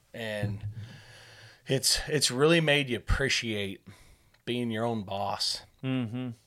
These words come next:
Speaker 1: Even though I have an awesome boss, and that's not just saying that to suck up to him. He don't, he
Speaker 2: Yeah.
Speaker 1: won't, he won't watch this, but, you know, I, I'm very blessed to do it. I'm excited. It's a whole new place
Speaker 2: By
Speaker 1: I
Speaker 2: the
Speaker 1: can
Speaker 2: way,
Speaker 1: take my
Speaker 2: not
Speaker 1: life.
Speaker 2: very many people will watch this or listen. Yeah.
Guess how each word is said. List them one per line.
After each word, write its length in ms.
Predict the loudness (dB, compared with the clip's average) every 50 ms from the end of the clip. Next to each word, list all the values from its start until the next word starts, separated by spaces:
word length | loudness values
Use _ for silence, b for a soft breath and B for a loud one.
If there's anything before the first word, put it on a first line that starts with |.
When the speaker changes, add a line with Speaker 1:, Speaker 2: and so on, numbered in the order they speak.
| _ -14 -12 -10
Speaker 1:
Even 180 | -6 -4 -4 -2
though 140 | 0 2 4
I 120 | 4 4
have 120 | 4 2
an 100 | 0 -6 -6 -2
awesome 420 | 0 2 2 2 2 0 -2 -4 -4
boss, 280 | -4 -4 -4 -6 -6 -6
and 80 | -6
that's 200 | -6 -6 -6 -6
not 180 | -6 -6 -6 -2
just 180 | 4 4 4 6
saying 200 | 4 0 -6 -8
that 140 | -8 -8
to 40 | -8
suck 220 | -6 -6 -6 -8 -10
up 100 | -14 -12
to 60 | -12
him. 60 | -12
He 100 | -10 -10
don't, 140 | -8 -8 -8 -6
he 100 | -4 -2
Speaker 2:
Yeah. 60 | -2
Speaker 1:
won't, 100 | -2 0
he 60 | 0 0
won't 140 | -2 -2 -4
watch 240 | -8 -10 -8 -8 -8
this, 160 | -10 -10 -10
but, 160 | -10 -10 -12 -12 B B B B B B 6 6 6
you 100 | 6 6 4
know, 200 | 2 2 0 -2 -2 0
I, 300 | 4 4 4 4 2 0 -4
I'm 280 | -8 -4 -4 -4 -2 -2
very 220 | -2 -2 -2 -2
blessed 360 | -4 -4 -4 -2 -2 -2 -2
to 60 | -2 -2
do 60 | -2
it. 40 | 0
I'm 100 | 0 0
excited. 640 | 0 0 2 6 8 8 8 8 6 4 -2 -14 -18 -20 b b b b b
It's 160 | -6 -6 -4
a 40 | -4
whole 600 | -4 -4 -4 -2 4 6 8 8 8 8 6 4
new 300 | 2 0 0 0 -2 -2
place 260 | -4 -2 0 4 10
Speaker 2:
By 100 | 10 12
Speaker 1:
I 40 | 12
Speaker 2:
the 60 | 12 10
Speaker 1:
can 60 | 12
Speaker 2:
way, 100 | 12 12
Speaker 1:
take 140 | 10 10 8
my 60 | 8
Speaker 2:
not 140 | 8 8 6 6
Speaker 1:
life. 60 | 4
Speaker 2:
very 160 | 4 4 4
many 200 | 2 0 -2 -2
people 380 | -2 -2 -4 -4 -4 -6 -8 -8
will 200 | -6 -8 -8 -6
watch 280 | -6 -8 -8 -8 -10
this 300 | -12 -12 -12 -10 -10 -8 -6
or 220 | -4 -2 -2 -2
listen. 400 | -4 -6 -8 -8 -10 -12 -12 -18 _ _ -20 -20 _ _ -16
Yeah. 180 | -16 -16 -16